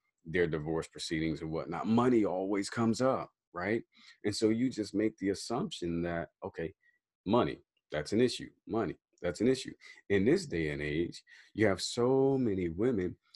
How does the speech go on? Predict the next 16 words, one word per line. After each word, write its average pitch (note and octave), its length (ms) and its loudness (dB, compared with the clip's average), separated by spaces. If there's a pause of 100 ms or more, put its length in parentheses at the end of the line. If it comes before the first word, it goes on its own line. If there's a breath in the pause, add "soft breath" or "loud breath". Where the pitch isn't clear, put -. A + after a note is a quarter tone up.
(160 soft breath)
who F#2+ 580 2
are D#2+ 160 -6
making F2+ 480 -4
more D#2+ 160 -4
money E2 320 -4
than D2 300 -8
men. G#2+ 360 2 (240 soft breath)
You C#3 200 2
would A#2 160 2
think, E2+ 380 -6 (360)
"Oh, A2 300 0 (240)
you F2 120 -2
know F2+ 140 -2
what? G#2 320 -2 (200)
This D#2 520 -2
is F#2 180 -6